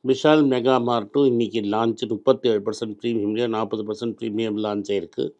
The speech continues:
அதுவும் ப்ரெஷர்ல இருக்கும். ஏன் இதெல்லாம் ப்ரெஷர்ல இருக்கும்னு நான் சொன்னேன்னா, இந்த சைடு பார்த்தீங்கன்னா, டிமார்ட் கதையை பாருங்க, பொத்துன்னு விழுந்திருக்குது தேர்ட்டி ஃபைவ் பர்சன்ட் ஹைலேருந்து. இன்னைக்கும் அது வைர ஊசி, இன்னும் கட்டத்துல இருக்கும்,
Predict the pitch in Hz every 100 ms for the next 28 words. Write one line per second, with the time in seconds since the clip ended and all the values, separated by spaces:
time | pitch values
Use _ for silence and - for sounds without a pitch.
0 | _ 120 123 143 127 110 - 113 110 92
1 | - 104 110 143 160 135 127 127 120 113
2 | 127 117 110 107 107 113 113 107 98 98
3 | 98 82 90 135 _ 127 123 120 131 135
4 | 127 113 120 120 107 117 113 110 123 127
5 | 110 117 110 110 - 95 92 85 101 -
6 | _ 101 110 - - 123 123 101 107 104
7 | 87 82 87 _ _ 117 - 139 123 104
8 | 101 - 120 113 113 - 104 98 101 90
9 | 101 - _ - 135 147 - 156 135 107
10 | 101 117 113 104 104 101 123 - _ _
11 | 120 131 139 113 - 123 107 117 104 101
12 | - 117